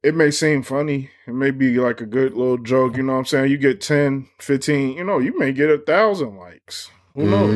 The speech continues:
Speaker 1: knows? I don't know what you, you know, millions of likes. Who knows? But is it worth it when you in jail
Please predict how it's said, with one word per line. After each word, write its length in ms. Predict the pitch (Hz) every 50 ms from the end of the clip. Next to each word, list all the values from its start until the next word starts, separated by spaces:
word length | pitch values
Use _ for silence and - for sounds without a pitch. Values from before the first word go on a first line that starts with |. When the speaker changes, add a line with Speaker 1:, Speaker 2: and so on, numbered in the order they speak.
| 107 104
Speaker 1:
knows? 180 | - - - - -
I 60 | 120
don't 180 | 147 165 147 139
know 120 | 147 170
what 220 | 180 165 143 -
you, 100 | 127 117
you 120 | 113 113 123
know, 160 | 123 123 123
millions 760 | 123 113 92 85 95 113 139 180 208 202 170 127 117 110 98
of 80 | 110 107
likes. 320 | 107 104 101 98 90 -
Who 120 | - 170 175
knows? 360 | 175 175 160 135 117 113 113
But 280 | 113 120 131 127 123 117
is 240 | 92 104 127 123 135
it 100 | 139 120
worth 320 | 117 127 131 139 131 -
it 240 | 139 131 127 127 - _ _ _ _ _ _ _ _ _ _ _ _ _ _ _ _ _ _ _ _ -
when 240 | 104 120 123 120 117
you 400 | 117 120 117 117 113 113 110 110
in 220 | 107 107 107 107
jail 540 | 101 113 117 117 120 127 123 123 123 117